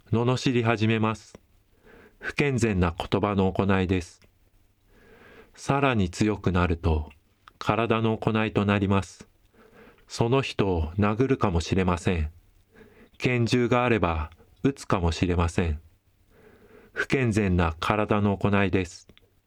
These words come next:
不健全な言葉や体の行いは、心の行いの反映です。心の行いの度合いを測る物差しに過ぎません。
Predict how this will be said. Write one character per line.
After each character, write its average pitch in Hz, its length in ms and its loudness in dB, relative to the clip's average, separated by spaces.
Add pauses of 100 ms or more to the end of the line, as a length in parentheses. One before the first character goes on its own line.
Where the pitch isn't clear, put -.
(720)
不 - 160 -6
健 135 260 0
全 104 260 2
な 85 300 2
言 - 260 0
葉 131 160 2
や 90 180 0
体 98 400 0
の 95 180 2
行 101 120 -2 (160)
い 95 60 2
は、 92 340 -2 (540)
心 127 420 0
の 123 200 0
行 - 140 -2
い 123 260 0
の 120 120 0
反 117 300 0
映 117 220 0
で 113 140 2
す。 - 220 -16 (1040)
心 135 440 0
の 131 180 2
行 - 160 -2 (200)
い 127 80 0
の 123 180 0
度 107 260 0
合 127 100 2
い 127 80 4
を 123 60 2
測 113 420 0
る 82 160 -2 (400)
物 117 280 0
差 139 160 -2
し - 140 -2
に 87 140 0
過 - 140 -2
ぎ 92 120 0
ま 95 140 0
せ 95 240 -2
ん。 78 100 -2